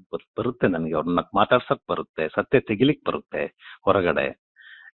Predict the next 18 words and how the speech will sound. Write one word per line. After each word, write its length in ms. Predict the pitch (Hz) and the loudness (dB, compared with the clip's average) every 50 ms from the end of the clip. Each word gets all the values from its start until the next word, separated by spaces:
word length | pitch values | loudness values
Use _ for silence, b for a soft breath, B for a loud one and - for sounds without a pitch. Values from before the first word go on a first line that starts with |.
| _ - - | _ -6 0
ಹೀಗೆ 680 | - 135 170 185 165 117 104 85 80 85 107 135 139 113 | 2 4 4 4 4 2 2 2 2 2 4 4 2 2
ಈ 600 | 92 - 110 117 131 139 139 135 123 117 110 101 | 0 0 0 2 4 4 4 4 4 4 2 0
ಕೆಲವು 640 | - - - 110 120 147 147 139 139 120 101 95 87 | -2 -2 0 2 2 2 4 4 4 4 4 4 2
ಅದೇ, 280 | 85 85 - - 95 - B B B B B B | 0 -2 -4 -6 -8 -8 B B B B B B
ಈ 320 | 113 110 113 110 107 104 92 | 2 4 4 4 4 2 -2
ಕ್ರೂಡ್ 680 | - - - 135 143 165 196 214 220 226 233 233 208 185 | -4 -4 0 2 4 6 6 6 6 6 6 6 8 8
ಆಗಿ 440 | 147 139 135 123 120 127 127 123 | 8 6 6 4 2 2 2 2
ಟ್ರೈನಿಂಗ್ 420 | 117 - 120 113 131 156 156 143 - | 0 0 0 0 2 2 2 0 -2
ತಕೊಂಡ್ 300 | - 117 - 127 123 113 | -4 -4 -2 -2 -2 -2
ಬಂದಂತ 480 | 101 107 104 104 107 104 101 95 - | -2 -2 -2 -2 -2 -2 -4 -2 -2
ಅಧಿಕಾರಿಗಳು, 1160 | 98 92 87 87 104 110 - - 110 101 98 95 92 82 82 82 78 78 80 82 82 87 85 82 | -2 -2 -2 -4 -6 -6 -4 -2 -2 -2 0 -2 -4 -6 -6 -6 -4 -4 -2 -2 -4 -4 -6 -6
ದ-, 280 | 87 90 95 87 82 82 | -4 0 0 0 0 -2
ದರ್ಪವನ್ನಷ್ಟೇ 1300 | 92 92 - _ - 147 143 143 147 143 139 - - - _ - 135 139 147 160 165 170 170 175 160 170 B B B B B | -4 -4 0 _ 4 6 6 6 6 4 4 2 0 -4 _ 2 4 6 6 6 6 6 4 2 0 -2 B B B B B
ಪ್ರದರ್ಶನ 400 | - 110 113 123 120 - - 127 | -4 -4 -2 -2 -2 -2 0 0
ಮಾಡ್ಕೊಂಡ್ 420 | 120 117 110 104 - - 113 104 95 | 2 2 2 0 0 0 -2 -2 0
ಬಂದಂತ 460 | 101 101 98 98 98 92 85 - - 98 95 95 92 92 90 85 | 0 0 0 0 0 -2 -2 0 2 4 4 6 6 4 4 0
ಅಧಿಕಾರಿಗಳು, 1000 | 85 85 87 92 - - 101 92 87 85 85 78 82 80 78 78 78 76 73 69 - B B B B B B B | -2 -8 -8 -10 -8 -4 -4 -4 -2 -4 -6 -6 -4 -4 -4 -2 -2 -4 -6 -8 -10 B B B B B B B
ಇವ್ರು 480 | 107 113 120 123 113 104 104 120 117 | 4 4 6 6 4 4 4 4 2